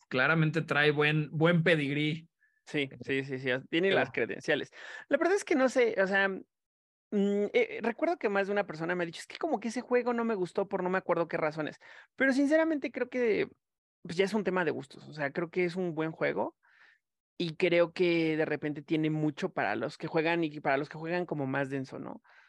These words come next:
Speaker 2: O sea, el
Speaker 1: Ujú.
Speaker 2: tema del wor-, del dice placement y el worker placement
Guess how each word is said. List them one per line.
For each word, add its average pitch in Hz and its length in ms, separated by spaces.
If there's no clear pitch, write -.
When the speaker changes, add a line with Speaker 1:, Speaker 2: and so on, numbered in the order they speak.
Speaker 2:
O - 40
sea, 156 180
el 156 100
Speaker 1:
Ujú. - 20
Speaker 2:
tema 175 240
del 151 220
wor-, 143 320
del 147 220
dice 151 260
placement 151 540
y 143 60
el 139 160
worker 147 360
placement 147 580